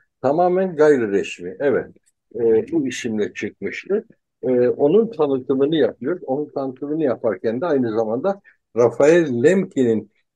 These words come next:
kimliğini, kişiliğini irdeleyen bir, e, yazı. Çünkü elli dokuz yaşında, genç sayılabilecek bir yaşta ve yoksulluk içerisinde ölen bir,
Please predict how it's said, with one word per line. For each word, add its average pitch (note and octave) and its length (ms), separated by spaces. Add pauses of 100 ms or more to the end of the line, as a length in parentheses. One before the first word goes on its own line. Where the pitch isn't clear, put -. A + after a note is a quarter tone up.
(220)
kimliğini, C#3+ 600
kişiliğini C3+ 720
irdeleyen G#2+ 800
bir, G2+ 220 (360)
e, A2 80 (100)
yazı. G2+ 640
Çünkü B2+ 460 (320)
elli C#3+ 340
dokuz C#3 380
yaşında, G2 480
genç C#3 260
sayılabilecek G2+ 960
bir G2 80
yaşta D3 460
ve C#3+ 40
yoksulluk C3+ 680
içerisinde A#2 680
ölen C#3+ 440
bir, D3+ 160